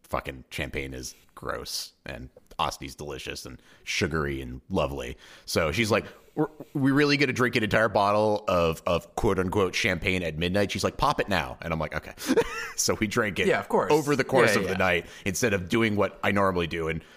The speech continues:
Speaker 1: popping it at midnight. And then she has one glass and I inevitably have to just sit around and either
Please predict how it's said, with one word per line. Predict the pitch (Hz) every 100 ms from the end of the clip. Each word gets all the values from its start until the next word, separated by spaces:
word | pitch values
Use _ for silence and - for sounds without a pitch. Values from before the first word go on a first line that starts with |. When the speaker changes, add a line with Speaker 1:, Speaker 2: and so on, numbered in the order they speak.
| -
Speaker 1:
popping | - 120 98 95
it | 87
at | 82 -
midnight. | 90 80 82 80
And | 80 78
then | 78 73
she | - - 98
has | 92
one | 95 85 85
glass | 90 85 78 82
and | 82 80
I | 80 80 - - - 87
inevitably | 104 80 80 78
have | 80
to | -
just | 82 - -
sit | - 92
around | 80 82 80
and | 78
either | 78 76